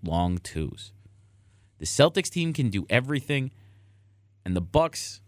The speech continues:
the way that they play allows those long twos, which allows the Celtics, who shoot them at a great percentage, to continue to knock them down, which is gonna cause some issues for the Bucks. Now, the Bucks still have Giannis.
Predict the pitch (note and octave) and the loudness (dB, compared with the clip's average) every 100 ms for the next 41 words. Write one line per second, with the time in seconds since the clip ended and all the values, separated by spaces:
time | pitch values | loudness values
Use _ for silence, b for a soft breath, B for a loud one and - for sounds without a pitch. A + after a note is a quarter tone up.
0 | - - G2 F2+ B2 D3 C3 F#2+ E2+ - | -20 -6 -2 4 4 4 0 -4 -4 0
1 | D3 D#3 D3 F#2+ F2 G2+ A#2+ A#2 A#2 G#2+ | 2 2 0 -2 0 0 0 0 -2 -2
2 | G2 F#2+ F2+ - C#3+ D3+ C#3 C3+ - b | -2 -2 -2 -2 0 0 0 -4 -12 b
3 | b - F2+ C#2+ E2+ G2+ G#2+ G#2 D#2 - | b -14 -6 -2 2 2 2 -2 -4 -2
4 | F#2+ G#2 - E2+ - G#2 G2+ F2 D2+ E2+ | -2 -2 -4 -6 -6 -4 -2 -2 -2 0
5 | G2 - E2+ - A#2 A2+ G#2 - E2 - | -2 -2 -8 -2 0 0 -2 -4 -4 -2
6 | F3+ F3 C3 E2+ F#2+ A2 - - D2+ - | 0 0 0 0 2 2 -2 -10 -4 2
7 | A#2+ C#3 C3+ B2+ b b b b _ _ | 4 4 0 -2 b b b b _ _
8 | _ _ - - F#2+ A2+ G2+ - G#2+ G2 | _ _ -12 -8 0 2 2 2 2 2
9 | - F2 F2 - D#2+ - D#2 - D#2 - | -2 -2 -2 -4 -6 -4 -6 -4 -4 -6
10 | - - - _ _ _ _ _ _ _ | -12 -20 -20 _ _ _ _ _ _ _
11 | _ C3 C3 B2+ - - _ - A#2 G#2+ | _ 4 4 2 -8 -20 _ -2 2 2
12 | - - - G2+ E2+ D#2 E2+ B2+ D3 C3 | 0 -8 -2 -2 0 -2 4 4 4 0
13 | - | -6